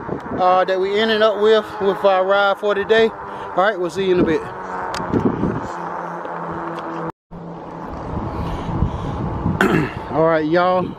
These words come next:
back at it again. Uh, we're currently at eleven point nine miles, uh, just out cruising around.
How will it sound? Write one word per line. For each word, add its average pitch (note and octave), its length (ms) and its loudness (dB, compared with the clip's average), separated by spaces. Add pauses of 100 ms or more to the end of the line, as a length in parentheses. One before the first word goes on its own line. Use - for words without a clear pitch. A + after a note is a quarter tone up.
(260)
back F3+ 260 2
at F#3+ 140 4
it E3+ 160 2
again. F#3+ 500 2 (800)
Uh, D#3+ 520 4
we're D#3 260 2
currently F#3 640 4
at F#3+ 300 6 (880)
eleven F#3+ 640 4
point F3+ 320 2
nine F3 520 6
miles, F#3 580 4 (800)
uh, D3+ 180 4
just D3+ 300 -2
out F#3 280 4 (760)
cruising F4+ 400 4
around. - 400 2